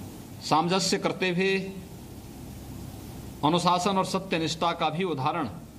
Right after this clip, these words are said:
प्रस्तुत करना होगा। पुलिस किसी मामले में तथ्यों का अन्वेषण करती है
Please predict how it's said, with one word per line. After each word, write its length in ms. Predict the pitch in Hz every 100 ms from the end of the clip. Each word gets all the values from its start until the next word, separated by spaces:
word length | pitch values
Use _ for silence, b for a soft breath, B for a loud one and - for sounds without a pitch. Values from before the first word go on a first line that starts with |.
| - - - - - - - - - - - - - - - - - - - - -
प्रस्तुत 440 | 160 165 165 208
करना 260 | - 147 147
होगा। 400 | 131 113 107 85 - - - - - - - - - - - - - - - - - - - - -
पुलिस 260 | 156 190 190
किसी 240 | 180 202
मामले 380 | 190 175 185 196
में 220 | 196 196
तथ्यों 360 | 160 - 185 185
का 100 | 175
अन्वेषण 380 | 175 170 190
करती 360 | 175 - - 185
है 260 | 147 92